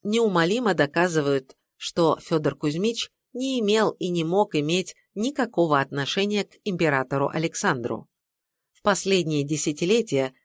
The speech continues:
современные авторы, причем как историки, так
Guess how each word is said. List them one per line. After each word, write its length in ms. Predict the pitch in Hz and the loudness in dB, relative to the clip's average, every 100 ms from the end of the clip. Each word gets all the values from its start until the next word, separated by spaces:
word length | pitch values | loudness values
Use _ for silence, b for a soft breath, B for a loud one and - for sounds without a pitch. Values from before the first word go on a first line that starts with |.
| b | b
современные 800 | - 233 226 226 220 165 156 - | 0 2 2 0 0 2 0 2
авторы, 580 | 240 240 - 131 131 - _ - | -2 -2 -2 -2 -2 -8 _ -4
причем 400 | 233 226 190 147 | -2 0 -2 0
как 260 | 151 143 | -2 -2
историки, 720 | - 165 - 175 139 - 135 | -8 -10 -2 -2 0 -4 -6
так 260 | 127 170 160 | -4 -4 -4